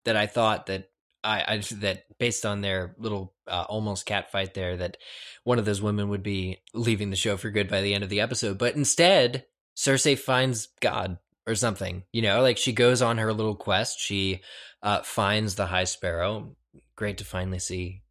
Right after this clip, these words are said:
Jonathan Pryce in action. And she seems to want to, well, I mean, she, she jailed,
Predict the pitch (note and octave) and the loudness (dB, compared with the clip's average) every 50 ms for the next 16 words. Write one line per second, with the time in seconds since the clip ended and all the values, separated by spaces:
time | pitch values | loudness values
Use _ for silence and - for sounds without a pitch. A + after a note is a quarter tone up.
0 | _ - G#2 G#2 G2 F#2 F#2+ G2 F#2+ F#2+ F#2 - F#2+ F#2 F#2 - - F#2 F2+ F2+ | _ -8 -6 -6 -4 -6 -6 -8 -10 -10 -10 -10 -10 -10 -10 -8 -8 -6 -6 -6
1 | - - - - G2+ A#2 - _ - - - - - _ _ - - A#2 A#2 A#2+ | -6 -8 -8 -8 -8 -10 -10 _ -20 -20 -20 -20 -20 _ _ -2 0 2 2 2
2 | A#2+ A#2 - - - - C3+ C3+ C3 B2 - - C#3 C#3+ C#3+ C#3+ C#3+ C3+ - - | 2 0 0 0 2 2 4 4 4 2 0 0 0 0 2 2 0 0 -2 -2
3 | - - - C#3+ C#3 C#3 C#3 C#3 C#3 C#3 C#3+ C#3+ C#3 C#3 - _ _ _ _ _ | -2 -2 0 2 2 4 4 4 4 4 4 2 0 -2 -8 _ _ _ _ _
4 | _ _ - G#2+ A2 B2+ C#3 C#3+ C3+ B2+ B2+ - - - - - - C3 B2 A#2 | _ _ -6 0 2 4 6 6 4 4 2 -2 -6 -8 -8 -4 -2 0 2 4
5 | A#2 A2+ A2+ A2 A2 G#2+ G#2+ G2+ - - - A2+ A2+ A#2 A#2+ A#2 G#2 - - A#2 | 4 4 4 2 2 0 0 -2 -4 -2 0 2 2 2 2 0 0 -2 -2 -2
6 | G#2 - - G#2+ G#2 G2 F#2 G2+ F#2+ A2 A#2+ G#2+ F#2+ G2+ G#2+ - - | -2 -2 -2 -2 -2 -2 0 2 4 4 4 4 2 2 -2 -4 -10